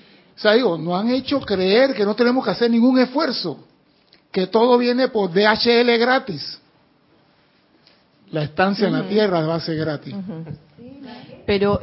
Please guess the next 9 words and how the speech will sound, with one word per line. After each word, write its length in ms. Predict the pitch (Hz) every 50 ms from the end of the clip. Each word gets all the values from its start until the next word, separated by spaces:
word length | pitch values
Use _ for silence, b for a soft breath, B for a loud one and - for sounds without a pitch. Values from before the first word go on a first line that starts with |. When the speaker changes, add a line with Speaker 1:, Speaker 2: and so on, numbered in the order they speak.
| - -
Speaker 2:
sa-, 200 | 254 208 - -
¿sabes 320 | - 269 240 254 277 302 -
qué? 260 | 311 254 190 170 -
Speaker 1:
Sí. 200 | - 170 196 - - - - - - - - - - - - - - - - - - - - -
Speaker 2:
Entiendo, 640 | 214 202 208 202 - 240 240 247 254 269 277 - -
entiendo 420 | 214 202 202 - 233 226 247 254
tu 140 | 247 226 208
punto, 340 | - 220 220 220 208 240 240
César. 600 | - 220 208 202 - 185 175 175 175 180 -